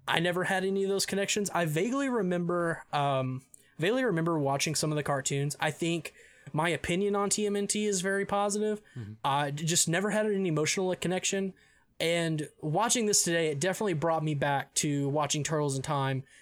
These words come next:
Speaker 1: you know, sitting, like, watching that V H S when I was a kid and, um, and watching that with my cousins and enjoying that. I have fond memories of T M N T, just never anything super personal to me. But what about you, Zach?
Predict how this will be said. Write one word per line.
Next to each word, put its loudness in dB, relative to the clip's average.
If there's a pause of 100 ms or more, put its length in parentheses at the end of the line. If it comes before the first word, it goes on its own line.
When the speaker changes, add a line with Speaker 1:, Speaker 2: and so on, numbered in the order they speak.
Speaker 1:
you 0
know, 2
sitting, 2
like, 0
watching 2
that -2
V 0
H 0
S 0
when 0
I 0
was -2
a -8
kid -4 (420)
and, 0
um, 0 (160)
and -2
watching 0
that 0
with -4
my 0
cousins -2
and 0
enjoying 0
that. -2
I 0
have 0
fond 2
memories 0
of -2
T 0
M 0
N -2
T, -4 (280)
just 2
never 2
anything 0
super 0
personal 0
to -2
me. -2 (800)
But 0
what 2
about 2
you, 0
Zach? -6